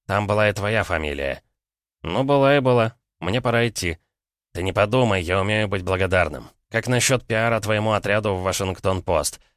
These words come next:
Интервью, фоторепортаж. Нашу газету в первую очередь читают на холме. Это у вас в Союзе цензура и журналистов не ценят, а в Штатах это четвертая власть,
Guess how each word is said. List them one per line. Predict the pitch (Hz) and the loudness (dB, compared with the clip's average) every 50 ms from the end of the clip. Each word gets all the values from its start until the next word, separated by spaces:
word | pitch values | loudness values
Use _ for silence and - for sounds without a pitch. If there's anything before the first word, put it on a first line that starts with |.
| _ _ - | _ _ -8
Интервью, | 90 92 85 - 87 85 78 80 90 110 101 | -6 -4 -4 -2 -2 -2 -2 -2 -2 -2 -2
фоторепортаж. | - 87 - 87 80 76 - 82 78 - - 85 90 87 - - _ _ _ _ _ _ _ _ | -2 -2 -2 -2 -2 0 0 -2 -2 0 0 0 0 0 -2 -6 _ _ _ _ _ _ _ _
Нашу | 71 78 85 - 95 | -6 -4 -2 -2 -2
газету | 90 101 101 92 107 113 - 104 | 0 0 0 2 0 0 0 -2
в | 87 - | -4 -2
первую | - 104 104 101 104 107 113 | -2 -2 0 2 2 2 2
очередь | 120 120 104 - 107 98 90 82 | 2 0 0 0 -2 -2 -2 -4
читают | - - 85 - 90 85 82 - - | -6 -6 -4 -2 -2 -2 -2 -2 -4
на | 82 78 | -6 -2
холме. | - 90 85 82 80 80 80 78 78 - _ _ _ _ _ _ | 0 2 2 2 2 0 -2 -2 -4 -6 _ _ _ _ _ _
Это | 87 - 101 98 | -6 -2 0 2
у | 101 98 | 2 4
вас | 113 123 117 - - | 4 2 2 2 0
в | - | 0
Союзе | - - 104 101 107 123 123 101 95 90 | 0 0 0 0 0 -2 -2 -2 -2 -2
цензура | 82 - - 92 90 85 80 98 110 101 98 90 | -2 -2 -2 -2 -2 -2 -2 -2 0 0 0 0
и | |
журналистов | 82 90 87 85 87 90 92 95 92 - - 92 - 85 | 0 -2 -2 -2 0 -2 -2 -2 -2 -2 -4 -4 -4 -4
не | 85 85 | -6 -4
ценят, | - - 87 87 85 82 82 - - - | -2 -2 -2 0 -2 -2 -4 -8 -10 -8
а | - 78 | -6 -4
в | 73 | -4
Штатах | - - 101 101 104 - 104 - 113 | -4 -2 -2 -2 -2 -4 -4 -4 -6
это | 104 110 | -4 -4
четвертая | 101 - 95 - 101 101 98 - 107 104 95 | -4 -4 -4 -2 -4 -4 -2 0 -2 -2 0
власть, | 87 87 92 90 85 - - | 0 0 0 0 -2 -4 -8